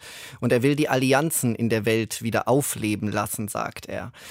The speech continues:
Zugehört hat auch Jürgen Trittin, Mitglied der Grünen im Auswärtigen Ausschuss des Bundestages.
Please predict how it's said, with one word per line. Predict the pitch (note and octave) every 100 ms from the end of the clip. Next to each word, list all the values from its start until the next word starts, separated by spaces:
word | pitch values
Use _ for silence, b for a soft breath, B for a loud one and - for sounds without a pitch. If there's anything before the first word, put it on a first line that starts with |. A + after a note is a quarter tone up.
| B B
Zugehört | - F3 G3 E3+ F3
hat | D#3+ D#3
auch | C#3+ C#3
Jürgen | C3+ C3+ B2+
Trittin, | - G#2+ D3+ G3 F#3
Mitglied | D3 D3 - C#3 - -
der | G#2
Grünen | G#2+ C3+ D#3 C#3+
im | A2+
Auswärtigen | G#2 A2+ A#2+ A#2+ A2 A2+ G#2+
Ausschuss | G#2 G#2 - G#2+ - -
des | A2+
Bundestages. | - B2 C3+ - A#2 A2+ A2+